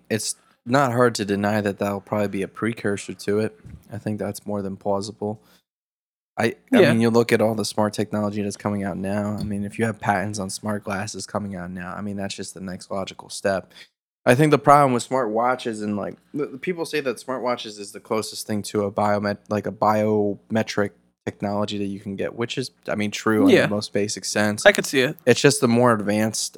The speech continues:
Speaker 1: um, I mean, if you really wanna be blunt about it, really just an advanced heart rate monitor, you know? I mean, in layman's
Speaker 2: Yeah.
Speaker 1: terms, in the most unedu-, uh,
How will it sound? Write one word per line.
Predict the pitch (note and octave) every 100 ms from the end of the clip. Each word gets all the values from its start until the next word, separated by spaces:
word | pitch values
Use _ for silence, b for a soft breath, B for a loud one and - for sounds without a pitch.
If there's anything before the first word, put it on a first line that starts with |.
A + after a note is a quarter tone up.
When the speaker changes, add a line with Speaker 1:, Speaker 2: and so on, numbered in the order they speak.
| -
Speaker 1:
um, | G#2 G2+ F#2 - _ _ _ _ _ _ _ - _
I | A2+
mean, | G#2+ G2+ -
if | G#2 -
you |
really | G#2+ G#2+
wanna | G#2+ G2+
be | -
blunt | - - A#2 -
about | G#2 G#2
it, | G2 - b b _ _
really | E3+ C#3
just | A2 A2+
an | A2
advanced | G2+ G2+ A2 G2+
heart | - A2 G2
rate | G2+ -
monitor, | G#2+ G#2+ G#2 A2 - _ _ _
you | A2
know? | G#2 G#2+ A#2+ _ _ _ _ -
I |
mean, | G#2+ G#2+ -
in | G#2+ G#2+ G#2+
layman's | A2 A#2 C#3+
Speaker 2:
Yeah. | C3+
Speaker 1:
terms, | G#2 G#2 G2+
in | G#2
the | G#2
most | G#2 G#2+
unedu-, | G#2 G#2+ G#2
uh, | -